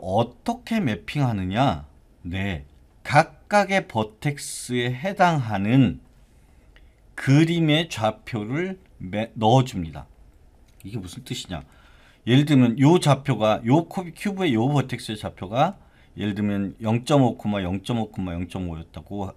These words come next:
생각하고, 뭐 예를 들면 알지비 값도 넣어줬잖아요. 알지비 값이 일, 영, 영, 일 넣어줬어요. 그 다음에 유브이 코디네이트 해서 유브이 코디네이트로 새로운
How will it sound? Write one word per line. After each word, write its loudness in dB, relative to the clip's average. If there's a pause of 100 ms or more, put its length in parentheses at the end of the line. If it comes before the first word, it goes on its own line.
생각하고, -10 (360)
뭐 -12
예를 6
들면 2
알지비 2
값도 -4
넣어줬잖아요. -8
알지비 -6
값이 -8 (240)
일, -6 (320)
영, -6 (300)
영, -8 (200)
일 0
넣어줬어요. -12 (560)
그 0
다음에 4 (640)
유브이 4
코디네이트 -4
해서 -4 (320)
유브이 2
코디네이트로 -8
새로운 0